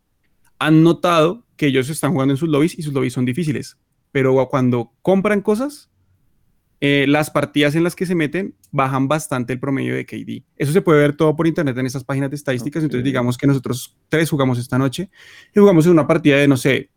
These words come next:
Speaker 1: Jorge tiene K D de casi uno cinco,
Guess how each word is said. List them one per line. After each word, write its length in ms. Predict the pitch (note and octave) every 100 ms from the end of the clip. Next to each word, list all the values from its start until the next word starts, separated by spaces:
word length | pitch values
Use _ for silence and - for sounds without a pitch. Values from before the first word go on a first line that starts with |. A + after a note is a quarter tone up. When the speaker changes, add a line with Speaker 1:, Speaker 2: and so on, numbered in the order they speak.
| _
Speaker 1:
Jorge 800 | - D3+ C#3+ D#3+ D#3 D#3 D#3+ D3
tiene 240 | D#3 D3
K 80 | D3
D 80 | D3+
de 340 | D3 D3 D#3 D3
casi 220 | C#3+ D3
uno 120 | C#3
cinco, 500 | B2 E3+ E3+ F3 E3+